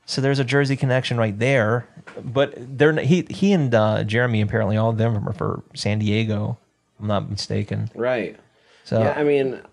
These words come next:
Speaker 2: I, I took a quick look through on some of these people. I don't see a connection.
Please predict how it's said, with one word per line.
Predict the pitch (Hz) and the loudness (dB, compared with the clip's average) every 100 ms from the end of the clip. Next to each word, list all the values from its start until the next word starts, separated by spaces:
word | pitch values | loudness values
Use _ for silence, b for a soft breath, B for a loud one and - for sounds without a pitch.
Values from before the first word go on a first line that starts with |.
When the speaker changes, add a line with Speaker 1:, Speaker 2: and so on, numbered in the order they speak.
| _ | _
Speaker 2:
I, | 120 123 127 143 | -6 -4 -2 -4
I | |
took | 196 139 | -2 -4
a | 104 | -4
quick | - 127 - | -2 -2 -2
look | 107 104 | -4 -2
through | 107 98 | -2 -2
on | 92 | -2
some | 104 95 | -4 -4
of | 90 | -4
these | 92 | -6
people. | - 98 95 | -4 -6 -4
I | 101 | -2
don't | 127 101 | -2 -4
see | - 98 | -4 -4
a | 95 | -4
connection. | 95 90 87 - 92 | -6 -6 -6 -6 -6